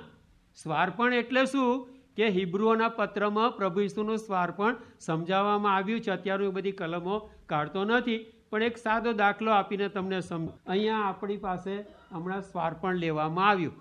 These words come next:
ઓફરિંગ આપણે કહીએ છીએ અંગ્રેજીમાં, ને? તો અહીંયા આગળ સ્વાર્પણના માટે અંગ્રેજીમાં તો ઓફરિંગ શબ્દ જ છે ત્યાં આગળ. એટલે કે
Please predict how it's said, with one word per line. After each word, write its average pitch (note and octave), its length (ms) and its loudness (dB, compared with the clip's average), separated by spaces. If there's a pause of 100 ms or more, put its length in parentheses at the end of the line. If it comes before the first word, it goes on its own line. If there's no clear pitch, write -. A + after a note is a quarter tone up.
(180)
ઓફરિંગ F3+ 520 0
આપણે E3 280 0
કહીએ F#3+ 320 2
છીએ E3+ 140 -6
અંગ્રેજીમાં, C#3+ 520 -6
ને? A#3 80 2 (420)
તો F3+ 60 -6
અહીંયા F#3+ 200 0
આગળ G3+ 180 -2
સ્વાર્પણના F#3+ 600 0
માટે F#3+ 280 0
અંગ્રેજીમાં F#3 600 -2
તો G#3+ 180 -2 (280)
ઓફરિંગ F3+ 520 0
શબ્દ G3 340 -2
જ G#3+ 160 2
છે - 180 -10 (600)
ત્યાં D3 220 -2
આગળ. A#2 220 -8 (920)
એટલે A3+ 340 -2
કે B3+ 320 0